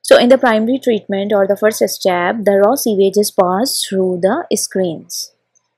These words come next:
These trap large objects such as grit, which may have been washed off roads, and they are large gravels.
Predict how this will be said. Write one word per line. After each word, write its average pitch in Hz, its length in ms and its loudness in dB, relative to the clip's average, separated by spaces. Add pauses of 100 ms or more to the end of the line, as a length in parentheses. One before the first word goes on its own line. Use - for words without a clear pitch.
(1040)
These 254 320 4
trap 220 220 2
large 202 320 0
objects 185 600 0
such 180 200 0
as 180 420 -2 (540)
grit, 190 300 2 (1040)
which 202 240 0
may 196 140 0
have 180 260 -6
been 180 200 -4
washed 180 440 0
off 190 300 4
roads, 180 720 0 (340)
and 180 180 -2
they 175 140 4
are 175 160 2
large 170 460 0
gravels. 180 760 6